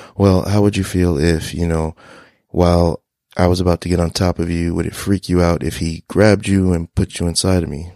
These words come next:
And, you know, so I had to think for a minute 'cause I, nobody had ever done that or asked that before. And I'm like, had to really reconcile with myself. I'm like, "Well, you know, if it's all in fun and,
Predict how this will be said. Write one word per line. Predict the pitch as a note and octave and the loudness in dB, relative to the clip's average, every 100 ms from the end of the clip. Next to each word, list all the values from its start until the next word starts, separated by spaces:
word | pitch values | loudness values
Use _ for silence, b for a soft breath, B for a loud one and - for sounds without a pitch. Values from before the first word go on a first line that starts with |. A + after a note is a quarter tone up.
| _ | _
And, | A#2 | 0
you | A#2 | 0
know, | |
so | G#2+ | 2
I | A2 | 0
had | |
to | A2 | 0
think | - F2 | 0 -2
for | F2 | 0
a | |
minute | F2 F2 | 0 0
'cause | F2+ | 2
I, | F2+ - - | 0 0 -6
nobody | F2 F2+ F2 | -2 0 0
had | E2+ | 0
ever | E2 | 0
done | F2+ G#2+ | 0 2
that | F2+ - | 2 0
or | - - | -6 0
asked | F#2 B2 F#2 | 0 2 0
that | E2 | 0
before. | E2+ E2 E2+ | -2 -2 -2
And | E2+ | -2
I'm | E2+ | -2
like, | E2 - B B B B B B B B | -2 -6 B B B B B B B B
had | D3 | 2
to | C#3 | 6
really | C3+ | 6
reconcile | A2 A#2 G#2+ G#2 | 6 4 2 4
with | F#2 | 4
myself. | F#2 G2+ F#2 | 2 2 0
I'm | G2 | 0
like, | G2+ A#2 | -2 0
"Well, | C3+ C#3 | 2 2
you | B2+ | 2
know, | G2+ G2 | 4 4
if | G2 F#2 | 2 -2
it's | F#2 - - - - | -6 -6 -8 -8 -2
all | F#2 | 2
in | G#2 | 2
fun | G2 F#2+ F#2 G2 A2 | 0 0 2 2 2
and, | F2 E2+ | 0 -2